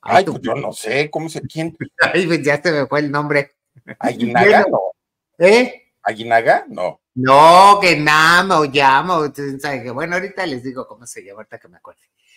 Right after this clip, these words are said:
Speaker 1: Pero el caso es de que u-, cuando se separaron, que empezaron a echarse de habladas,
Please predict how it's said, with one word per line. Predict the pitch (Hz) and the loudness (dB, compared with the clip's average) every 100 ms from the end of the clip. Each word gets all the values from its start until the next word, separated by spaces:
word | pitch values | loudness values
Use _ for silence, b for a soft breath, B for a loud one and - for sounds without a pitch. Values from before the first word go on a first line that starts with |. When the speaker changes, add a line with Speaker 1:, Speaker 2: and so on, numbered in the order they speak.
| _ _ | _ _
Speaker 1:
Pero | 151 165 | -2 0
el | 175 170 | -2 -2
caso | 180 190 - 220 | -2 -2 -2 -4
es | 165 160 | -4 -4
de | 175 | -6
que | 175 147 - | -4 -6 -6
u-, | - 147 151 - | -6 -6 -6 -10
cuando | - 139 135 131 | -8 -6 -6 -8
se | 139 | -12
separaron, | 123 131 - 127 131 143 151 160 | -10 -10 -6 -6 -4 -6 -6 -8
que | |
empezaron | 156 123 - 123 135 139 | -10 -10 -8 -8 -8 -10
a | |
echarse | 123 127 117 139 | -12 -12 -10 -10
de | 135 | -8
habladas, | 139 143 127 127 160 - | -6 -6 -6 -4 -6 -10